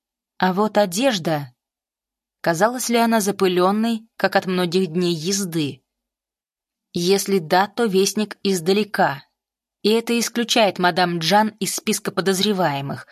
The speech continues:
Пусть даже в данный момент её крайне интересует, что задумали Джу с О Юаном. Тогда, значит, гонец из Юани? Джу не порадовала мысль, что главному советнику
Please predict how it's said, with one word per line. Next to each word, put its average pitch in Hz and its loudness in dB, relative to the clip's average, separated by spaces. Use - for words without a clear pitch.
Пусть 208 -2
даже 208 2
в 185 -4
данный 196 2
момент 196 0
её 180 2
крайне 180 2
интересует, 196 0
что 185 0
задумали 170 0
Джу 165 -2
с - -2
О 175 2
Юаном. 160 -2
Тогда, 156 0
значит, 196 0
гонец 185 0
из 165 0
Юани? 175 0
Джу 170 0
не 233 2
порадовала 190 2
мысль, 185 0
что - 0
главному 180 2
советнику 175 -2